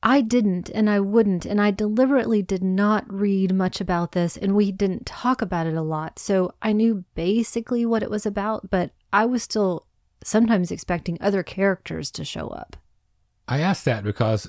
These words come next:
Speaker 2: if, like you, you're coming in as someone who might not have a lot of experience with those earlier films I mentioned, it might not seem obvious. But if you do have experience with those,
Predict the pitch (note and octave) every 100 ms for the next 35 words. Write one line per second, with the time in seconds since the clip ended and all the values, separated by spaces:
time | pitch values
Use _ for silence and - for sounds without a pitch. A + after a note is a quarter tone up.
0 | - C3 B2 - B2 A2 F3 D3+ A2 A2
1 | C#3 B2+ A#2+ A#2 A2 G#2+ - A#2+ G#2 A2
2 | A2+ A#2+ A#2+ G#2 A#2 G#2+ G#2+ G#2 G2 -
3 | - D#3+ C#3 G#2+ G#2+ A2 G2+ - F3 G3+
4 | A2+ - G#2 F2+ F2 F2+ F2+ F2 F#2+ -
5 | B2 B2 C3+ A2+ A2+ A#2+ G2 G2 E2+ D2
6 | - - A2 A2+ A#2 F#2+ G2+ F#3+ G#3 C3+
7 | G2 F#2 - G2+ F2+ E2+ - E2 - F2+
8 | E2 G2+ -